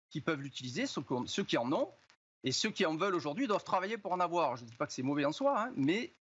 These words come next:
ils ne sont pas du coup en équité par rapport à la création de cette valeur. Ce n'est pas un bon candidat pour faire valeur de référence commune, donc unité de mesure commune.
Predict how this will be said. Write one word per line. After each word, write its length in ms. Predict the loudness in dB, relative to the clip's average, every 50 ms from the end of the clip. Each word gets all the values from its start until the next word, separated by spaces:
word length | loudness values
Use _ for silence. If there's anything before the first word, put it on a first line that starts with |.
| _
ils 60 | -4 -2
ne 20 |
sont 180 | 0 0 0 2
pas 200 | 4 2 2 0
du 100 | -2 -6
coup 140 | -2 0
en 120 | 0 0 0
équité 440 | -2 -4 -6 -8 -4 0 0 0 2
par 120 | 2 0
rapport 260 | 0 0 0 0 0
à 20 | 0
la 80 | -2
création 480 | -2 -4 -2 0 0 0 0 0 -2 -4
de 60 | -2
cette 160 | -4 -2 0
valeur. 260 | 0 0 2 0 -2
Ce 100 | -4 -4
n'est 80 | -2 0
pas 140 | 2 2 2
un 40 | 2
bon 200 | 2 0 0 0
candidat 560 | 0 -2 -2 -2 0 2 2 2 2 0 -4 _ _ _ _ _ -10
pour 100 | -10 -4
faire 180 | -2 0 0 0 2
valeur 320 | 0 2 2 0 -2 -2
de 80 | -2 -2
référence 460 | -2 -2 -2 0 2 2 2 0 -2
commune, 360 | -2 -2 0 0 2 2 2
donc 180 | 2 2 0 0 -2 -2
unité 420 | 0 2 2 2 0 0 -2 0
de 80 | 0 2
mesure 320 | 2 2 2 0 0 -2
commune. 320 | 0 0 0 2 0 -2